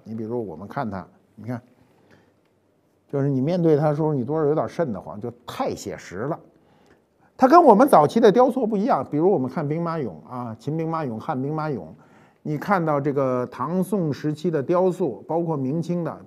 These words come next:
比如德化窑的这个何超宗的，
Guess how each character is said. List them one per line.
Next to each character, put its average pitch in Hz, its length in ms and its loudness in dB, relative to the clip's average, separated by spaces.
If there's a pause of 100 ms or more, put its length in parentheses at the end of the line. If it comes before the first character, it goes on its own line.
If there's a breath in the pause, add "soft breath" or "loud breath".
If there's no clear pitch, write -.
比 107 80 -10
如 127 340 -2 (320 loud breath)
德 139 160 -2
化 160 220 2
窑 139 220 0
的 147 180 0
这 113 140 -6
个 110 480 -8
何 151 160 -6
超 160 180 -2
宗 165 220 -4
的， 131 180 -6